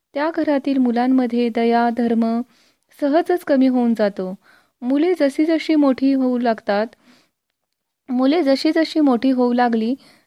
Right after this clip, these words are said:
ती जास्तीत जास्त स्वार्थी होऊ लागली. इतकेच काय, तर धनाच्या लोभाने आईवडिलांच्या मृत्यूची सदा कामना करू लागली.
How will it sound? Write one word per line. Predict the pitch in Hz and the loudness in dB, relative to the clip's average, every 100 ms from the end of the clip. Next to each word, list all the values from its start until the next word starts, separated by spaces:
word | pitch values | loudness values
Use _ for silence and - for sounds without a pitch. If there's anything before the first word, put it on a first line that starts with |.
| _ | _
ती | 311 330 | -4 0
जास्तीत | 277 240 - 320 | 0 0 -2 0
जास्त | 320 302 - | 2 0 -2
स्वार्थी | 320 285 233 233 285 | -4 0 0 0 0
होऊ | 269 247 | 0 2
लागली. | 226 202 196 190 - _ _ _ - | 0 -2 -4 -8 -12 _ _ _ -12
इतकेच | 254 - 370 370 | -12 -4 -2 -2
काय, | - 262 202 185 - | 0 0 0 -6 -6
तर | 277 294 | -2 0
धनाच्या | 254 254 247 269 320 | 0 0 0 0 0
लोभाने | 294 247 247 262 226 190 _ _ _ - | 2 2 0 0 -2 -6 _ _ _ -8
आईवडिलांच्या | 214 277 320 339 330 302 320 311 | -2 0 2 2 2 0 2 2
मृत्यूची | 285 247 294 277 254 226 202 _ | 0 -2 -2 -4 -2 -6 -6 _
सदा | 240 233 285 | -6 -4 -4
कामना | 294 247 226 262 | -2 -2 0 -2
करू | 262 233 226 | -2 -2 -2
लागली. | 196 180 180 | -2 -4 -8